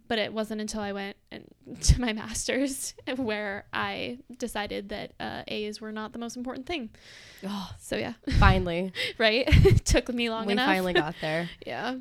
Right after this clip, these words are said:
Speaker 2: But, and I see it in our students now,
Speaker 1: Mm-hmm.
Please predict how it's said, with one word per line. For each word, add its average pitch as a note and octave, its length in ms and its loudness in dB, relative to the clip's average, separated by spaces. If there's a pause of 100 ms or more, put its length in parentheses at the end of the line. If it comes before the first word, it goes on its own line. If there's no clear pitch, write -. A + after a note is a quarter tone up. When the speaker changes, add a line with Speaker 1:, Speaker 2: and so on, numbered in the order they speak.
Speaker 2:
But, A3+ 380 6 (100)
and G3+ 400 0
I G3 140 2
see A3+ 220 0
it G#3 160 4
in F3+ 460 0 (180)
our F#3 240 2
students E3 500 -4
now, E3+ 300 2
Speaker 1:
Mm-hmm. G#3 120 -2